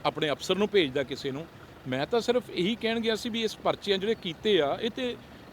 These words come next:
ਇਨਕੁਆਇਰੀ, ਕਿਸੇ ਬੜੇ ਅਫਸਰ ਨੂੰ ਇਨਕੁਆਇਰੀ ਮਾਰਕ ਕਰੋ, ਕਿਸੇ ਨੂੰ ਅੱਗੇ ਡਿਊਟੀ ਲਾਓ। ਪਰ ਇਹ ਪਤਾ ਲੱਗ ਗਿਆ ਵੀ ਚੀਫ ਮਿਨਿਸਟਰ ਨੇ ਸਿੱਧੇ ਆਪ ਇਨਸਟਰਕਸ਼ਨਾਂ ਤੇ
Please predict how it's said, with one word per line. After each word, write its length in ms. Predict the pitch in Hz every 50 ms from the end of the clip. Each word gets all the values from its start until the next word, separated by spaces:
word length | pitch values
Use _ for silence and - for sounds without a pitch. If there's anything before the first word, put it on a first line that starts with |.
| -
ਇਨਕੁਆਇਰੀ, 400 | - 175 160 - 196 208 226 262
ਕਿਸੇ 240 | 254 - 202 - 226
ਬੜੇ 220 | 196 175 170 180 196
ਅਫਸਰ 360 | 196 185 - 220 - 220 214
ਨੂੰ 100 | 214 220
ਇਨਕੁਆਇਰੀ 300 | 208 - 226 233 262 262
ਮਾਰਕ 240 | 226 202 175 160 - -
ਕਰੋ, 180 | 139 110 104 - - - - - - - - - 127
ਕਿਸੇ 200 | 123 170 160 196
ਨੂੰ 140 | 208 202 202
ਅੱਗੇ 200 | 185 160 180 208
ਡਿਊਟੀ 320 | 180 175 175 170 - 220 226
ਲਾਓ। 240 | 196 175 143 117 - - - - - - - - -
ਪਰ 100 | - 233 -
ਇਹ 200 | - 233 233 233
ਪਤਾ 280 | - 180 170 185 175
ਲੱਗ 200 | 170 160 147 143
ਗਿਆ 160 | 143 151 170
ਵੀ 100 | 165 180
ਚੀਫ 280 | 185 - - 170 170 170
ਮਿਨਿਸਟਰ 320 | 170 170 160 - - 185
ਨੇ 100 | 180 202
ਸਿੱਧੇ 400 | 180 - - 247 214 226 269 254
ਆਪ 200 | 208 165 147 143 - - - -
ਇਨਸਟਰਕਸ਼ਨਾਂ 540 | 160 135 - - - 139 - - - 156 156
ਤੇ 140 | 151 160 160